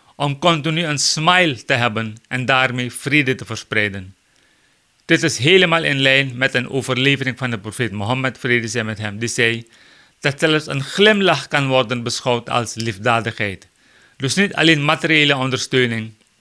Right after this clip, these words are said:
aan onze medemensen is liefdadigheid, maar ook zachtmoedig en goed gedrag kan als liefdadigheid worden beschouwd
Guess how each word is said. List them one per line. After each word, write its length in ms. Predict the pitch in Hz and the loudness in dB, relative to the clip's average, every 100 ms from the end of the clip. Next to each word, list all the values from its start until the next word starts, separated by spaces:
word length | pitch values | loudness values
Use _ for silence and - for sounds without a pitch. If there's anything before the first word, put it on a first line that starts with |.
| - | -6
aan 140 | 135 | -2
onze 240 | 131 113 120 | 0 -2 -2
medemensen 640 | 127 123 123 117 107 123 | 0 0 0 -2 -4 -6
is 140 | 110 | -6
liefdadigheid, 840 | 107 98 101 107 107 104 110 110 - _ _ _ _ _ | -6 -6 -2 -2 -2 -2 -2 -2 -10 _ _ _ _ _
maar 200 | 135 156 | 0 4
ook 200 | 156 151 | 4 0
zachtmoedig 600 | - 147 123 165 180 160 | 0 0 0 0 2 0
en 180 | 131 120 | -4 -8
goed 260 | - 208 - | -4 -4 -4
gedrag 580 | 160 123 107 - - _ _ _ _ _ _ _ _ | -2 0 0 -2 -18 _ _ _ _ _ _ _ _
kan 160 | 139 135 | 0 0
als 140 | 123 | 0
liefdadigheid 680 | 123 104 123 120 117 117 110 | -4 0 2 2 0 -4 -4
worden 260 | 110 107 | -4 -4
beschouwd 500 | 110 - 143 139 160 | -8 -4 2 2 0